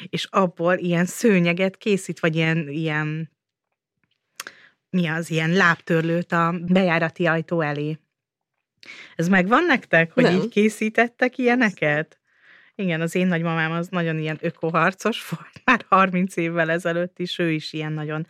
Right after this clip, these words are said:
Speaker 1: elrakodós volt, és nagyon jól rendszerezte a dolgokat.
Speaker 2: Nem, arra emlékszem, hogy esővíz volt gyűjtve, az egész udvarkert teli volt, ilyen nagy hordóik voltak, és gyűjtötték az esővizet, azzal locsoltak,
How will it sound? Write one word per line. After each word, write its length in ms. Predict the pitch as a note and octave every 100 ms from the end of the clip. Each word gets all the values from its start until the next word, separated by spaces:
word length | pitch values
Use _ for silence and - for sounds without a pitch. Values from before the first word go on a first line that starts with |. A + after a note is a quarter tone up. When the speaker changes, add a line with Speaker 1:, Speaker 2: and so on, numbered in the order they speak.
| - - _ -
Speaker 1:
elrakodós 800 | E3 D3+ D3+ - D#3+ D#3+ D#3+
volt, 280 | - E3 E3
és 140 | F3 -
nagyon 280 | E3+ D#3+
jól 240 | D#3 D#3 D#3+
rendszerezte 680 | D#3+ D#3+ - E3 D#3+ - E3
a 60 |
dolgokat. 760 | E3 D#3+ D#3+ E3 E3+ F3+ E3+ _ _ - _ _
Speaker 2:
Nem, 220 | G3+ D3
arra 240 | - F#3 F3
emlékszem, 460 | E3 E3 - D#3+
hogy 140 | E3+ -
esővíz 640 | D#3 E3+ - E3 D#3 D#3+ G3
volt 240 | F3 F3
gyűjtve, 480 | F#3 E3+ - F3 F3+
az 320 | - E3 - _
egész 640 | - F3+ D#3 E3 F3 - - _ _ -
udvarkert 920 | G#3 F3 E3+ D#3 D3 - F3+ D#3 F3
teli 200 | F#3 E3
volt, 300 | D#3 D#3 E3+
ilyen 200 | E3+ D#3
nagy 280 | F#3+ F3 -
hordóik 840 | - G#3+ F3 D#3+ D3+ D3 D3 -
voltak, 580 | C#3 D3 D3 - D#3 - - - _
és 140 | E3 F3+
gyűjtötték 480 | F3 E3+ E3 E3
az 200 | D#3+ D#3 -
esővizet, 720 | - E3+ E3 E3+ E3 - D#3+ -
azzal 420 | E3 D#3 D#3 D#3+
locsoltak, 720 | D#3+ - D3+ D3 F3 D#3+